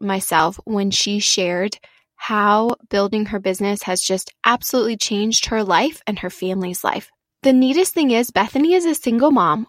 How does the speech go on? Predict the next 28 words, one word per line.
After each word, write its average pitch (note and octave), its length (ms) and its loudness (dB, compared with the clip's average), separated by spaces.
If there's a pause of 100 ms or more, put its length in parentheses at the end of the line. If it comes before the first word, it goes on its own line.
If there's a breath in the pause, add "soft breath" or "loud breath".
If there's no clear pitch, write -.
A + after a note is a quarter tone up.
with G#3 180 -2
three A3 400 -4
kids, G3 540 -6
and G#3+ 180 -2
she A#3+ 260 0
has D#4+ 220 -2
grown A3 360 0
her A3+ 100 -4
Shopify G#3+ 600 0
store F#3 440 0 (320 loud breath)
to B3 120 0
where G#3 360 0
it A3+ 200 2
is C4+ 240 -2
now G3 640 0 (360 soft breath)
the G3+ 100 0
sole A3+ 380 0
provider F#3+ 520 0
for G3 220 -6
her G3+ 120 -10
family. - 480 -8 (120)
It's A3+ 240 -2
the C4 160 0
sole C4+ 680 2
income A#3+ 400 -2
for G#3 140 -6
her G3+ 120 -4
family. F#3+ 440 -4